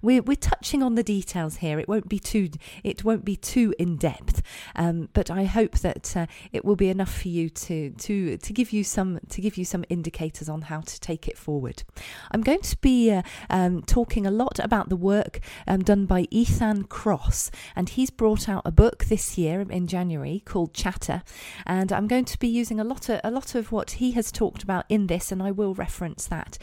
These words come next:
um, in the show notes in the podcast, and also I'll put it under the, in the Facebook group in the, in the comments so that you can follow it up if you're interested. So Ethan Kross says in his book, he talks about a study that was published in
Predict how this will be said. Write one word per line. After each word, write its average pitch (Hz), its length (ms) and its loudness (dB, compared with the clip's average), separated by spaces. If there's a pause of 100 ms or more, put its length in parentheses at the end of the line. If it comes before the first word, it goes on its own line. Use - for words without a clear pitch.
(260)
um, 165 160 -4
in 185 160 0
the 160 60 0
show 220 240 4
notes 226 320 2
in 190 60 -2
the 185 80 0
podcast, - 640 4
and 190 120 0
also 180 320 -2 (300)
I'll 175 80 0
put - 220 2
it - 80 -4
under 170 340 0
the, 165 320 0
in - 160 -4
the 175 60 0
Facebook - 560 0 (120)
group 180 360 4 (320)
in 175 240 2
the, 165 360 2
in 165 120 -2
the 165 60 -2
comments 156 500 -2
so 175 120 0
that - 180 -4
you 175 100 0
can 175 200 -4
follow 175 280 0
it 165 180 -2
up - 160 -4
if - 160 -6
you're 160 120 -2
interested. - 680 -6 (480)
So 277 320 6
Ethan 311 560 2
Kross - 480 4 (200)
says 214 340 4
in 196 220 4
his 214 320 4
book, - 280 4
he 226 180 -2
talks - 280 -2
about 226 180 -2
a 196 60 0
study 180 520 0 (260)
that - 120 0
was 202 100 -2
published - 520 2
in 175 320 -2